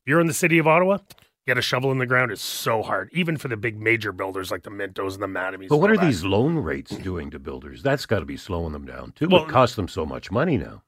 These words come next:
Speaker 1: Builders? How about car dealers? You go
Speaker 2: Yeah.
Speaker 1: into a car dealer right now? I went into a car dealer the other day, and the, the, the, I said, "Oh, we're looking for this car." She said, "Yep, no problem, and you're probably looking at November." And I look at the lot, and there's no cars on the lot. And I just said to her, "How are you feeding your family? Like, you
Speaker 2: Yeah.
Speaker 1: can't sell anything."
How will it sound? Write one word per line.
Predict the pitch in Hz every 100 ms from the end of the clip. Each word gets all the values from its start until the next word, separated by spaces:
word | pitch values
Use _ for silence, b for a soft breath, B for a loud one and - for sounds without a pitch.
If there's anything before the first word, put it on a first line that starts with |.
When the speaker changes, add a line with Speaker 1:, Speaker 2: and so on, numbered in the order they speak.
| 113
Speaker 1:
Builders? | 101 147 170 220 240 - _ _
How | -
about | 214 -
car | - 190
dealers? | 196 180 90 - - -
You | 151
go |
Speaker 2:
Yeah. | 226
Speaker 1:
into | 220 196
a | 147
car | - 170
dealer | 175 202 196
right | 190 190
now? | 180 208 b b b b
I | 180
went | 196
into | 202 180 165
a |
car | - 156
dealer | 151 147 143
the | 127
other | 131 120
day, | 117 135 156
and | 120
the, | 113
the, | 127 123
the, | 120 113 107 -
I | 117
said, | -
"Oh, | 117
we're | 117
looking | 135 131 147
for | 120
this | 107 127
car." | - 127 127 95 - _
She | _
said, | 127 113
"Yep, | 127 -
no | 123 131
problem, | - 131 135 139
and | 120
you're | 117
probably | - - 165 180 180
looking | 156 160 147
at | 131
November." | 123 113 113 95 82 _ _ _ _
And | 123
I | 117
look | 127 139
at | 131
the | 117
lot, | 123 147
and | 117
there's | 104
no | 110 139 156 156 143
cars | - 127 123
on | 113
the | 104
lot. | 101 113
And | 110
I | 110
just | 104 -
said | 120
to |
her, | 117
"How | 143
are | 208
you | 254
feeding | - - 147 165
your | 98
family? | 82 113 113 202 113
Like, | 101 135
you |
Speaker 2:
Yeah. | -
Speaker 1:
can't | 185 175
sell | - - 139 233
anything." | 214 110 -